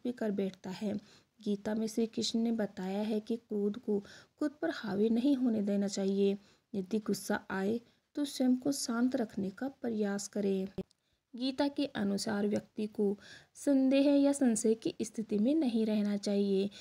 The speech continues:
जो लोग संशय की स्थिति में रहते हैं, उनका भला नहीं हो सकता।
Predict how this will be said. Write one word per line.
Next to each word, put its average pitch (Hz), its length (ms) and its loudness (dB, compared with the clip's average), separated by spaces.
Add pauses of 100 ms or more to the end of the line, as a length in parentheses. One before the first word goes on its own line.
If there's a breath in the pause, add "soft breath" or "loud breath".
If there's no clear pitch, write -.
(220 loud breath)
जो 202 200 4
लोग 208 200 2
संशय 233 440 0
की 247 220 2
स्थिति 254 300 0
में 254 180 6
रहते 214 360 -2
हैं, 262 260 -2 (380 soft breath)
उनका 277 320 -2
भला 214 320 0
नहीं 233 300 4
हो 233 160 -2
सकता। 202 540 -8